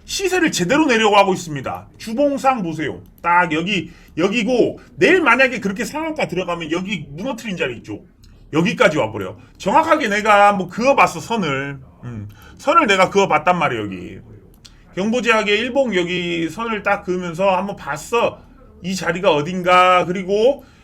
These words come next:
어, 상한가 내온 자리가 어딘가 했더니 내가 딱 여기 가격을 그어봤더니 여기까지 여기 매물을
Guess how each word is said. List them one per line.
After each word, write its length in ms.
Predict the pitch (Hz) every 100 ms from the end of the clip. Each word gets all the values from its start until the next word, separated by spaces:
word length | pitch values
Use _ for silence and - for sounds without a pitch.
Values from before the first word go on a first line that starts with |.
| -
어, 180 | - -
상한가 440 | - 311 320 262
내온 360 | 180 208 233 220
자리가 340 | 175 185 196
어딘가 340 | 160 185 226 214
했더니 600 | 226 220 202 220 156 131
내가 200 | 180 190
딱 180 | 254
여기 240 | 190 190 202
가격을 400 | 170 175 220 170
그어봤더니 840 | 190 202 175 175 165 202 147 95 - - 151
여기까지 540 | 202 294 269 226 202
여기 380 | 180 185 240 220
매물을 640 | 202 190 190 226 277 285